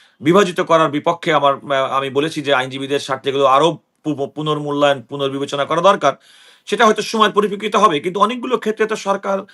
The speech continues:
বিভিন্ন রাজনৈতিক দলের সঙ্গে কিন্তু সরকারের ঐক্যমত্য কমিশনের ঐক্যমত হয়েছে। তো সেগুলোর ভিত্তিতে জুলাই সনদ হতে পারে, এবং জুলাই সনদ হওয়ার মাধ্যমে,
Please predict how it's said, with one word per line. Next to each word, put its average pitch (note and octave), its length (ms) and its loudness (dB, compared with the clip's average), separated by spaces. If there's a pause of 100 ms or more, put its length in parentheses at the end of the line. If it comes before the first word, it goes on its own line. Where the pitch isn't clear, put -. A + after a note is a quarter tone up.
(140)
বিভিন্ন F#3 260 0
রাজনৈতিক F3 440 2
দলের F3 200 2
সঙ্গে E3+ 280 -6
কিন্তু D#3+ 380 -4 (260)
সরকারের E3 520 2
ঐক্যমত্য D#3 460 -2
কমিশনের D3+ 500 -2
ঐক্যমত C#3+ 460 -2
হয়েছে। D#3 260 -2 (380)
তো C4 80 -8
সেগুলোর C4 360 2
ভিত্তিতে A3 360 -4
জুলাই G#3 220 -2
সনদ G#3 280 -2
হতে A#3 140 0
পারে, - 200 -8 (100)
এবং C#3+ 240 -4
জুলাই D#3 180 -4
সনদ D#3 240 -6
হওয়ার D3+ 300 2
মাধ্যমে, D3 420 0